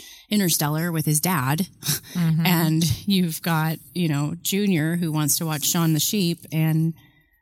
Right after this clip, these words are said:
Speaker 1: um,
Speaker 2: It's like
Speaker 1: there has
Speaker 2: there's
Speaker 1: been
Speaker 2: not
Speaker 1: a bit of
Speaker 2: one right or wrong way to do it.
Speaker 1: Right.
Speaker 2: <laughs>
Speaker 1: There's been a bit of fragmentation, you know, so now you have Joel and, and Aiden in one room watching a movie, and you have these three little tiny ones in this room and then the two mediums in another. So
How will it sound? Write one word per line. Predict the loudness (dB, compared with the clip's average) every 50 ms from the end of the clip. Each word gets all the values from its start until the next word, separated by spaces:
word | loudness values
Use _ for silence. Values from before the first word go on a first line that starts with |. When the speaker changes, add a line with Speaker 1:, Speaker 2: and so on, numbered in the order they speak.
| _ _
Speaker 1:
um, | -2 0 0 2 0 0 0 -2 -2 -4
Speaker 2:
It's | -2 -2 -2 -2
like | 0 0
Speaker 1:
there | 0
has | 2 2 2 2
Speaker 2:
there's | 2 2
Speaker 1:
been | 0
Speaker 2:
not | 0 0
Speaker 1:
a |
bit | 0 0
of | -2 -2 -2 -4 -4 -2
Speaker 2:
one | -2 0 0 2 2 0
right | 0 0 0 -2 -2 -2
or | -4 -2
wrong | -2 0 0 0 0
way | 0 0
to | -2 -4
do | -6 -6 -4 -4 -4
it. | -4 -8 -12 _ -20 -20 _ _ _ _ _ _ _ -20 -20 _ _ _
Speaker 1:
Right. | 0 0 2 2 2 0 0 -2 -2
Speaker 2:
<laughs> | 0
Speaker 1:
There's | 0 0 2 2 0 0
been | 0 2 2 2
a |
bit | 2 0 0 0
of | 0 0
fragmentation, | 0 0 0 0 0 2 2 2 2 2 2 2 2 2 2 2 2 0 0 0 -4 -10 -18 _ _ _ -4
you | 0 0 2
know, | 2 2 0
so | 0 2 2
now | 2 2 2
you | 2 2 0
have | 0 0 -2 -4
Joel | -4 -4 -2 0 0
and, | 0 2 0 0 -2 -2
and | -2 -2 0
Aiden | 0 0 0 0 2 2 2
in | 2 0 0
one | 0 0 0
room | 2 2 2 0
watching | 0 -2 -2 -2 0 0
a | 2
movie, | 2 2 0 0 -2 -2 0
and | 0 2
you | 2 2
have | 0 0 -2
these | -2 0 0 0 0 0 -2 -4 -10 -14 -12
three | -8 -4 -2 -2 -2 -2
little | -2 -2 -2 -2 -2
tiny | -2 -2 -2 0 0 0
ones | 2 2 2 2 2
in | 2 0 0
this | 0 -2 -2
room | -2 -2 0 2
and | 2 2 2
then | 2
the | 2 0
two | 0 -2 0 0
mediums | 0 0 2 0 2 2 2 2 2
in | 2 0
another. | 0 0 -2 -4 -4 -6
So | -4 -4 -4 -6